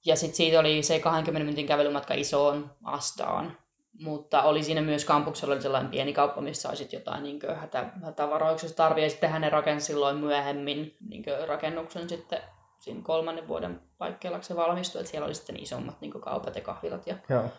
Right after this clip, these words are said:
Speaker 1: kaikki tämmöiset. Et tavallaan eihän me silloin ekana vuonna, niin sillä kävinkö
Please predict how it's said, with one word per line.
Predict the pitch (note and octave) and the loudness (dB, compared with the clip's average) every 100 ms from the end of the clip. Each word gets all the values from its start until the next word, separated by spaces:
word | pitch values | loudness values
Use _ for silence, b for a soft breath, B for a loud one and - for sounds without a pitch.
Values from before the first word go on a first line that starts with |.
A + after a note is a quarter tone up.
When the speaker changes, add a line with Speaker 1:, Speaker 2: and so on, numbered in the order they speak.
| B B - | B B -12
Speaker 1:
kaikki | D3+ E3 | -6 0
tämmöiset. | E3 D#3+ D#3+ | 2 2 0
Et | D#3+ | 6
tavallaan | E3+ E3 E3 | 10 12 12
eihän | F3 | 8
me | D#3+ | 4
silloin | D#3 D3+ D#3 | 4 4 4
ekana | E3+ E3+ D#3 | 4 4 4
vuonna, | D#3 D#3 | 2 0
niin | D#3 | -2
sillä | E3+ D#3+ D3+ - - D#3 - | 0 0 0 -10 -14 -12 -8
kävinkö | D#3+ D#3 | -6 -6